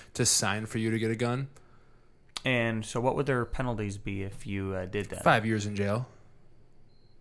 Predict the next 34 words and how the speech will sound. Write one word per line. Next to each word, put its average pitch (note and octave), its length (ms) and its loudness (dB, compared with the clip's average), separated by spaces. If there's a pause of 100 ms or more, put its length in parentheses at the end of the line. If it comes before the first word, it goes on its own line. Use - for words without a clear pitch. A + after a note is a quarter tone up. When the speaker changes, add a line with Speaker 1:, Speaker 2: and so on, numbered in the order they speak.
(560)
Speaker 2:
Uh, G#2+ 420 -2
yeah. G#2 240 -2
Good C#3+ 320 -4
luck C3+ 400 -2
with - 280 -10
that, G2+ 240 -4
getting G#2 240 -2
that G2+ 280 -4
passed. - 640 -8 (260)
Speaker 1:
I D3 80 4
mean, C#3 180 6
I C3 140 6
know B2+ 300 8
it A#2+ 60 4
won't G#2+ 160 -4
get - 120 -8
passed F#2+ 320 -4
because G#2 320 -6 (560)
the A2 160 2
N A2 80 2
R A2+ 160 6
A A2+ 120 8
runs G#2+ 440 2
a A2 60 2
lot G2 320 0
of, G2 160 -2
uh, G2 280 4
our G#2+ 120 0
country. - 500 -4 (640)
Um, G2 480 2 (480)
but, A2+ 360 8
like, A2+ 320 2
I - 20 4
mean, C#3 240 4